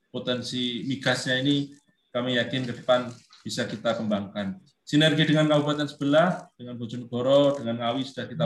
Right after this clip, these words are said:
bangun, ada tiga kabupaten kita kerjasama. Bu Ana Mawana ini senior saya di, di Bojonegoro, kemarin sudah membantu kami untuk pembangunan jembatan antar kabupaten, Blora sama, sama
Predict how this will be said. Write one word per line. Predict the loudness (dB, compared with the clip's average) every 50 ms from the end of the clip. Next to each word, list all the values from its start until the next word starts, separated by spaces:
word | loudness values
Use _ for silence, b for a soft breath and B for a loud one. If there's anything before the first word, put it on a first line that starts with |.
| 2
bangun, | 2 2 2 2 2 0 0 0
ada | -2 -2
tiga | -2 -2 -4 -4 -6 -10
kabupaten | -12 -10 -6 -6 -8 -8 -8 -14
kita | -14 -14 -18 -20 _
kerjasama. | _ -18 -14 -8 -4 -4 -2 0 2 2 2 2 0 -4 -8 _ _ _ _ _ _ _ _ _ _ _ _ _ _
Bu | -4 -2
Ana | 0 0 0 0
Mawana | 0 2 2 2 2 2 2 2 2 2
ini | 0 0 -4
senior | -6 -8 -8 -6 -6 -4 -2
saya | 0 2 2 4 2 2
di, | 2 0 -2 -2 -2 -2 -4 -6 -8 -8 -12 -16 _ _ _ _ _ _ _ _ _
di | -12 -8 -6 -4 -4 -4 -4 -4 -4 -4 -4 -6 -8 -12 -20 _ _ _ _ _ -20
Bojonegoro, | -16 -10 -8 -6 -6 -4 -2 -2 -2 0 2 2 0 0 -2 -6
kemarin | -8 -8 -8 -8
sudah | -8 -6 -6 -4
membantu | -2 0 0 0 0 0 -2 0
kami | 0 0 -2 -4 -6 -8
untuk | -10 -12 -12 -14 -16 _ _ _ _ _ _
pembangunan | -6 -2 -2 0 0 -2 -4 -4
jembatan | -6 -6 -2 0 0 0 2 0 -2 0 0 -4 -4 -6 -8
antar | -10 -6 -4 -4 -4 -6 -8 -14 _ _ _
kabupaten, | -10 -8 -8 -4 -2 -2 -2 -2 -2 -4 -4 -4 -4
Blora | -4 -2 0 0 0 0
sama, | -2 -4 -6 -4 -4 -4 -4 -4 -6 -8 -12 _ _ _ _ _ _ _ _ _ _ _ _ _ _ -16
sama | -10 -6 -4 -4 -4